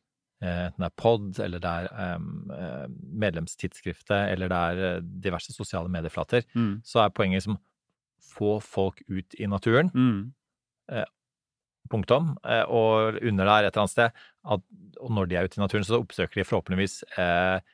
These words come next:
Speaker 1: D N Ts
Speaker 2: Ja.
Speaker 1: hytter, eh, og, og, og kurs og, og medlemsaktiviteter og så videre.
Speaker 2: Mm.
Speaker 1: Men hvis man hadde snudd på det og begynt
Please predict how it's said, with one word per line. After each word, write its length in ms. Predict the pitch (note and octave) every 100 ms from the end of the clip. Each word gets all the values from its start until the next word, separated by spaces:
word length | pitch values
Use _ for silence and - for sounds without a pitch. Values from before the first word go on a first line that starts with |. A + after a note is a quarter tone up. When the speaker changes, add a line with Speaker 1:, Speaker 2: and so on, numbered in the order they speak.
| _ -
Speaker 1:
D 80 | D#3+
N 80 |
Ts 380 | C3+ G2+ - - _ -
Speaker 2:
Ja. 120 | A2+ -
Speaker 1:
hytter, 420 | C#3 - G2+ F#2+ - _
eh, 140 | A#2+ A2
og, 440 | - G#2 G#2+ A2
og, 220 | A2 G#2+ G#2
og 180 | G2
kurs 500 | - G#2+ A2 G#2 - A#2
og, 260 | G2 G#2
og 60 | G#2
medlemsaktiviteter 1000 | G#2+ E2 E2+ - - - F#2 F#2 - F#2
og 80 | F#2
så 100 | G2
videre. 260 | F2+ F2+
Speaker 2:
Mm. 360 | C#3+ C#3+ G2 A#2 _ _ _
Speaker 1:
Men 200 | G#2 A2+
hvis 180 | A2+ -
man 160 | A2 G2+
hadde 140 | A2+
snudd 420 | - - G#2+ E2+ D#2+
på 100 | F#2
det 200 | G#2+ B2 - -
og 180 | C3+ F#2+
begynt 280 | G#2 G2+